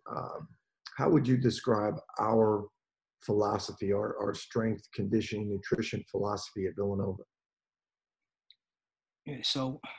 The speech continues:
Speaker 2: I would say at first, everything's grounded in hard work. Without hard work, nothing else matters, right? So I gotta, if, if, if you're, like,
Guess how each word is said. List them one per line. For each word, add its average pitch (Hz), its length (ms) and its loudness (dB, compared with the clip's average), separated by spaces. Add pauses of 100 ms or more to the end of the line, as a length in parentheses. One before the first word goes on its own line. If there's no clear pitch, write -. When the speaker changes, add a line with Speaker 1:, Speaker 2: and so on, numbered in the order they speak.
(1000)
Speaker 2:
I 127 80 6
would 151 140 2
say 135 440 6 (560)
at 117 80 -6
first, 147 460 6
everything's 143 540 4
grounded 127 440 6
in 117 120 4
hard 113 340 2
work. 113 240 -2 (320)
Without 131 300 6
hard 131 320 6
work, 127 260 4
nothing 123 400 6
else 123 220 2
matters, 117 540 0 (540)
right? 110 200 -4
So 113 300 0 (240)
I 117 80 2
gotta, 135 240 4 (720)
if, 110 160 -12
if, - 220 -18
if 120 100 -8
you're, 147 120 4
like, 143 220 0